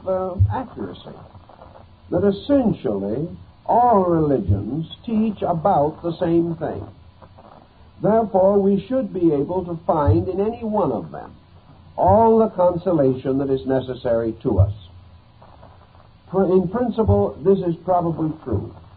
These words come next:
But in activity and in action, we find it is not quite as obviously satisfactory as we might assume. It is true that most faiths teach the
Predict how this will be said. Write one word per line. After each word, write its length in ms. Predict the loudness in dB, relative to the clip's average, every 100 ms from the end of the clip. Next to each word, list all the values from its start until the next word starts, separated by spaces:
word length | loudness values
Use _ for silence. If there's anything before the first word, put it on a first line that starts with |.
| -20 -20 -20 -20 _ _
But 180 | 0 0
in 180 | 0 -2
activity 880 | -2 -4 -4 -2 0 2 0 -2 -2
and 120 | -2
in 100 | -2
action, 680 | 0 -2 -4 -14 -14 -10 -6
we 200 | -4 -4
find 300 | -2 0 0
it 120 | -2
is 120 | 0
not 280 | 2 2 2
quite 400 | -4 0 0 -2 -4
as 220 | -4 0
obviously 840 | 0 0 0 -4 -6 -8 -8 -4
satisfactory 920 | 0 0 -2 -6 -2 -2 -4 -6 -2 0
as 120 | 0
we 140 | -2
might 280 | 0 -2 -4
assume. 500 | -8 -4 -4 -4 -8 -16 -20 -20 -20 -20 -20 -20 -20 -20 -20 -20 -20 -20 -20 -20 -12 -2
It 120 | 0
is 240 | 2 0 -4 -4
true 280 | -4 -4 -8 -12 -14 -20 -20 -20 -20 -20 -20 -2
that 320 | 2 2 0 -10 -20 -18 -2 0 2
most 500 | 2 4 2 -4 -4
faiths 300 | -2 -4 -8 -20 -20 _ _
teach 260 | -2 -2 -4 -10
the 100 | -10